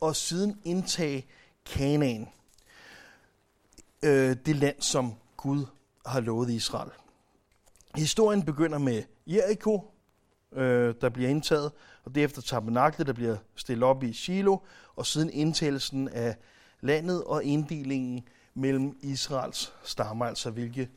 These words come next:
øh, stamme, der får hvilket område. Et vers, som beskriver essensen af bogen, og som også er nemt at huske, det er Josua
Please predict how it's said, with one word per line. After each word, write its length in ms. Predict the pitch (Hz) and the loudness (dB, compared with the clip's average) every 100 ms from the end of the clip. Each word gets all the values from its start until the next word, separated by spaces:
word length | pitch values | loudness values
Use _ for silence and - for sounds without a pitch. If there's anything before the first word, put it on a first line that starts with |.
| _ _ _ _ | _ _ _ _
øh, 300 | - 123 117 | -6 -4 -4
stamme, 340 | - 110 117 | -2 -2 -2
der 80 | 127 | -4
får 420 | 123 120 - - - | -4 -6 -6 -10 -12
hvilket 380 | 113 120 117 131 | -8 -6 -4 -6
område. 500 | 147 185 110 110 107 - _ _ _ _ _ _ _ _ _ _ 202 | -4 -6 -2 -2 -4 -8 _ _ _ _ _ _ _ _ _ _ 2
Et 240 | 214 170 | 4 6
vers, 200 | 170 180 | 4 4
som 200 | - 165 | 0 -2
beskriver 540 | 135 - 165 160 143 120 - | -4 -4 0 2 0 -2 -6
essensen 600 | - 214 214 - 196 160 - - - - - _ | 2 4 4 0 -4 -6 -10 -20 -20 -20 -20 _
af 120 | 135 | -2
bogen, 460 | - 151 139 160 156 - - | 4 2 4 0 -4 -10 -6
og 420 | 120 120 120 113 - - | 0 2 0 -2 -8 -6
som 200 | 131 127 | -2 0
også 180 | 123 | 0
er 20 | 127 | -2
nemt 180 | 113 | -4
at 60 | 113 | -4
huske, 320 | 139 208 - - | 0 0 0 -4
det 180 | 160 | 0
er 100 | 139 | 4
Josua 480 | 135 123 143 - 165 | 4 4 2 2 -4